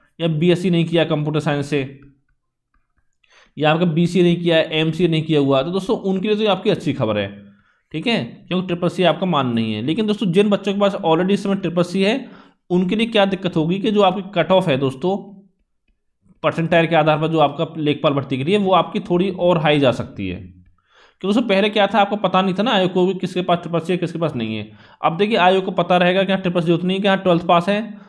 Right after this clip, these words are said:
तो आयोग जितने बच्चों को चा-, चा-, चाहे उतना आपका विज्ञ-, मतलब आवेदन करा सकता है। तो जैसे उसको पता होगा, जैसे बोल दे कि जनरल वाले जो आपका नाइंटी फ़ाइव से ऊपर हैं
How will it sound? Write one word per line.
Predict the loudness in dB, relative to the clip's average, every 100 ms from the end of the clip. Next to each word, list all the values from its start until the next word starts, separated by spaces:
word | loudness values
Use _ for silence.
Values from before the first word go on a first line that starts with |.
| _
तो | 2
आयोग | 4 4 2
जितने | 0 0
बच्चों | -2 0 0
को | 0
चा-, | 0 -2
चा-, | -2 -2
चाहे | 2 2 4 2
उतना | -2 -2 2
आपका | 2 2 -2 -2 -10 _ _ _ _ _
विज्ञ-, | -6 -2 -2
मतलब | 0 0
आवेदन | 0 2 2 0
करा | 0 0
सकता | 0 -4 -2
है। | 0 -2 -12 _ _ -6
तो |
जैसे | -4 -2
उसको | -2
पता | 2 2
होगा, | 4
जैसे | 2 4
बोल | 2 2
दे | -2
कि | 0
जनरल | 2 2
वाले | 2 2 4
जो | 2
आपका | 2 0
नाइंटी | 0 -2 -2
फ़ाइव | -2 -2
से | -2
ऊपर | -4 0 0
हैं | 0